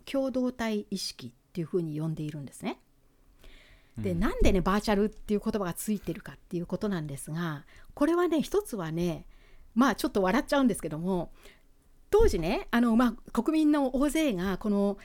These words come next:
Speaker 1: あの、ゲーム、この試合を追ってったわけなんですが、実際にテレビ画面で試合を見た人っていうのはごくごく少数なんですよ。で、
Speaker 2: うん。
Speaker 1: ほとんどの人がただただラジオのアナウンサーのね、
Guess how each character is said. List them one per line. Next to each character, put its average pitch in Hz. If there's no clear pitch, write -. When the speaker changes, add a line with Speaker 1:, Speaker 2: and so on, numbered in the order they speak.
Speaker 1:
あ 196
の、 185
ゲ 226
ー 220
ム、 165
こ -
の 220
試 208
合 202
を 196
追 -
っ 175
て -
っ -
た 170
わ 175
け 175
な 147
ん 143
で 135
す -
が、 156
実 233
際 415
に 220
テ 415
レ 440
ビ 330
画 349
面 311
で 175
試 233
合 285
を 285
見 294
た 240
人 -
っ 180
て -
い -
う 165
の 160
は 156
ご 208
く 285
ご 320
く -
少 294
数 262
な 175
ん 139
で 139
す -
よ。 -
で、 220
Speaker 2:
う 107
ん。 101
Speaker 1:
ほ 240
と 494
ん 494
ど 349
の 240
人 -
が 196
た -
だ 415
た 302
だ 190
ラ 285
ジ 415
オ 330
の 196
ア 180
ナ 254
ウ 359
ン 370
サ 214
ー 170
の 151
ね、 202